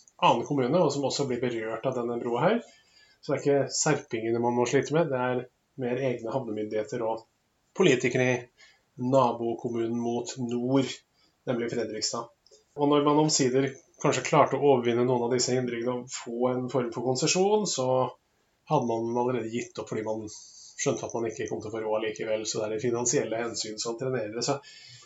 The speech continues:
nok en gang så er det økonomi, det er utfordringer med fremkommelighet på elva som skyver disse broprosjektene, som i og for seg er gode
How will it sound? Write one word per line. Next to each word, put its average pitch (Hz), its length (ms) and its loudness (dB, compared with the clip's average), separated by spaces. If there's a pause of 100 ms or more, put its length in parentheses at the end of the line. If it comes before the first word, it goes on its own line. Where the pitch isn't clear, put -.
(380)
nok 170 440 2
en 196 100 4
gang 196 180 6 (140)
så 175 100 4
er 151 80 4
det 151 140 4
økonomi, 170 400 4 (400)
det 151 80 4
er 147 240 4 (220)
utfordringer 139 840 2
med 139 400 2
fremkommelighet 135 880 2
på 135 160 -2 (240)
elva 123 240 0
som 127 220 -2 (560)
skyver 131 640 2
disse 131 240 2 (480)
broprosjektene, 127 920 -2
som 131 100 -2
i 123 60 4
og 123 80 2
for - 80 -4
seg 117 100 0
er 117 80 -4
gode 117 560 -4